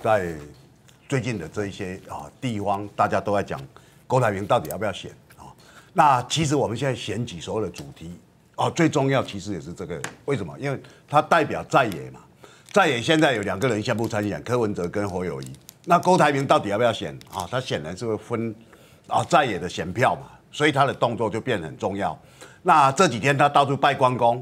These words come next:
哦，就是说让自己的新闻量维持不坠。好，你一直报道，大家就觉得，哎，他可能会选，所以有些人就会有这样的倾向。那包括蓝营的有些小鸡就会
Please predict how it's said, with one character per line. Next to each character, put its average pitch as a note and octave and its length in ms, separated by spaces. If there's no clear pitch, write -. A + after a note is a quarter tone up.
哦， D#2+ 280
就 A#2 80
是 A2 80
说 A2 80
让 A2+ 220
自 B2+ 120
己 F2 120
的 D2+ 120
新 A#2 360
闻 F#2 200
量 G#2 220
维 F#2 120
持 F2+ 200
不 G#2+ 160
坠。 G2 260
好， F#2+ 160
你 G#2 160
一 D#3+ 80
直 B2 80
报 C3 180
道， G2+ 160
大 B2 160
家 A#2+ 120
就 A#2 120
觉 G#2 180
得， A2 120
哎， G#2+ 80
他 B2 160
可 G#2+ 160
能 D#2+ 140
会 A2 120
选， F2+ 220
所 E3 180
以 E3+ 120
有 A2 120
些 D3+ 140
人 B2+ 120
就 B2+ 160
会 B2 200
有 E2 100
这 B2 160
样 G#2 140
的 D#2+ 100
倾 D#2+ 300
向。 G#2+ 280
那 E3 180
包 E3+ 180
括 F3+ 120
蓝 D3+ 200
营 D3 140
的 A#2 160
有 G#2 160
些 C#3+ 140
小 F#2+ 180
鸡 G#2 220
就 D3 260
会 C3+ 240